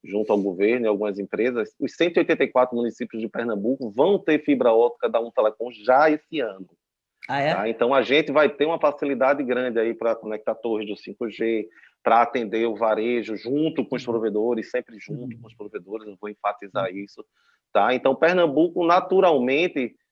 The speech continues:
Speaker 1: se torna uma, uma, uma, um estado que a gente vai ter mais negócios dentro do B two C.
Speaker 2: Uhum. Uhum. Ô, Rui, e, e fala, você falou aí da rede neutra, né, que é hoje, acho que é o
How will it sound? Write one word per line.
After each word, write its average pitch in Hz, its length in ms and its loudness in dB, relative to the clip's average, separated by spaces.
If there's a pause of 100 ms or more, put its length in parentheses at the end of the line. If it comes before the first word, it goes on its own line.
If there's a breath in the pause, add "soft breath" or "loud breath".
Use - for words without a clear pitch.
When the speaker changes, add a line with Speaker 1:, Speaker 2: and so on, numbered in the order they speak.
Speaker 1:
se - 180 -2
torna 135 480 4
uma, 123 380 -2
uma, 117 480 -4
uma, 107 480 -6
um 113 160 -6
estado 117 540 0
que 123 100 -4
a 110 60 0
gente 113 240 -8
vai 113 180 -4
ter 110 320 -4 (260 loud breath)
mais 117 240 -2
negócios 107 580 0
dentro 101 300 -8
do 104 80 -4
B 98 160 -4
two 101 140 -8
C. 131 200 -10
Speaker 2:
Uhum. 80 100 -12 (540)
Uhum. 127 240 -8 (340 loud breath)
Ô, 180 100 -4
Rui, 220 360 0
e, 262 300 -4
e - 40 -8
fala, 262 300 -2
você 202 240 -2
falou 175 300 0
aí 151 140 2
da 147 140 -2
rede 147 280 -4
neutra, 170 400 -2
né, 165 140 -4
que 160 200 -4
é 139 160 2
hoje, 156 360 0
acho 135 220 -2
que 151 80 -6
é 139 60 0
o 131 280 -8